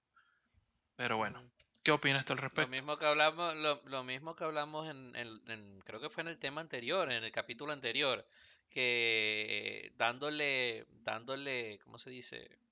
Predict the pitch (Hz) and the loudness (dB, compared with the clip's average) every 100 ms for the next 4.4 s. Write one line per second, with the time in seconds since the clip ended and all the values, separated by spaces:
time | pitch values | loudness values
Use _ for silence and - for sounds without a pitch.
0 | _ - 135 135 120 117 135 139 165 170 | _ -8 0 0 0 -4 -2 -2 0 0
1 | 160 127 123 117 113 113 - - - _ | 0 -2 -4 -6 -8 -10 -12 -12 -16 _
2 | - - - _ - 139 131 131 147 156 | -20 -20 -20 _ -2 0 0 -2 0 0
3 | - 170 156 - _ 143 - 160 151 151 | 4 6 6 -2 _ 4 4 0 6 8
4 | 139 123 107 | 8 0 -10